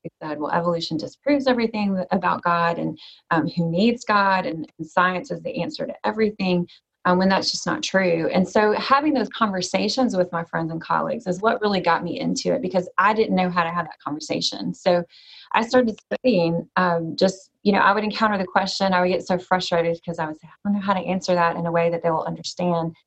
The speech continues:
And so I'm having to back up and read through those things. And the more I read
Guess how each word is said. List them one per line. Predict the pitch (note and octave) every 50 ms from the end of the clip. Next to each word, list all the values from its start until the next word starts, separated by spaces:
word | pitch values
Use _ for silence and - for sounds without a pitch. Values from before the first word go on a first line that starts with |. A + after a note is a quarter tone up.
| _ _ _ _
And | - G#3 G3+
so | - G#3
I'm | G3 G3 F#3+
having | F3+ G#3 G3 G3 F#3+
to | F3+
back | E3+ F3 E3+ E3+ F3 -
up | F3+ F3 E3+
and | E3+ E3 D#3+
read | D#3+ D#3+ E3 D#3+ D#3 -
through | - F3 F3+
those | E3+ D3+ C#3+ - _ _ _ _ -
things. | - F#3 F3+ - _ _ _ _ _ _ _ _ _ _ -
And | F#3+ G3+ G#3+ G#3+
the | G#3+
more | G#3 G#3 A3 B3 B3+
I | A#3+ - G3
read | F#3 F3+ F3 F#3 G3 G3+ F#3+ F3+ F3 E3+ E3+ F3+